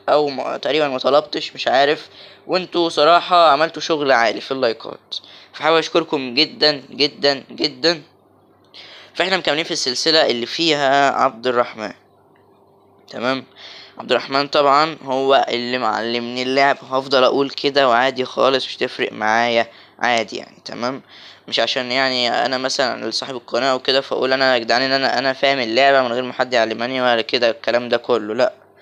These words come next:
عادي خالص، هو اللي معلمني اللعبة، وهو اكيد احسن مني في اللعبة. وهنا احنا خسرنا كتايب،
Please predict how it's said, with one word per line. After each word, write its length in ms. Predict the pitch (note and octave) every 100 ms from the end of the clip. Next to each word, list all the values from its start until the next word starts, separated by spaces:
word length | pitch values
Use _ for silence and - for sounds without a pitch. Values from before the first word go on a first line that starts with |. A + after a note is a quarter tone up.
| _ -
عادي 280 | B2 A#2+ -
خالص، 340 | - - -
هو 120 | C#3
اللي 120 | B2
معلمني 360 | A2 A2 B2 A#2
اللعبة، 480 | A2 B2+ C3+ C3 C#3 - - - - _
وهو 440 | A2+ B2+ C3+ C3+ C3+
اكيد 520 | - - D3+ D3 A2 -
احسن 300 | C3 - B2+
مني 340 | A#2+ C3+ B2+
في 120 | A#2 A2
اللعبة. 540 | A#2 C3+ C#3 C3+ C#3+ C#3+ _ _ _ -
وهنا 560 | - B2+ D3 D3 C3
احنا 240 | C3 C#3+ B2
خسرنا 500 | - - D3 C3 A#2+
كتايب، 680 | - A#2+ C#3 C#3 C3+ C3+